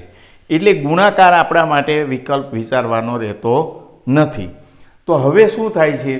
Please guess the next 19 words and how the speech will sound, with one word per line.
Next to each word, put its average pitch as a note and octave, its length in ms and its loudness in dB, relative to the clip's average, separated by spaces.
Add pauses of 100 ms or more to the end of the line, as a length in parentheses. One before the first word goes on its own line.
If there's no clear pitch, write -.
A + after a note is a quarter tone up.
તો E3+ 100 -10
કે F#3+ 100 -6
આપણે F#3+ 260 -4
એનો F#3+ 180 -6
સરવાળો D3+ 580 -2
થાય F#2+ 260 -12
છે. F#2 160 -16 (600)
તો F#3+ 160 -4
એ F3+ 120 -2 (100)
કઈ G3 160 -2
રીતે E3 300 -4 (100)
કર્યો? A2 240 -4 (560)
જુઓ, B2+ 280 -4 (680)
બેમાં E3 680 0
બે E3 180 2
ઉમેર્યા D#3 640 -2 (2000)
એટલે A2+ 320 -8 (120)
ચાર C3+ 200 0 (120)
થયા, C3+ 280 -6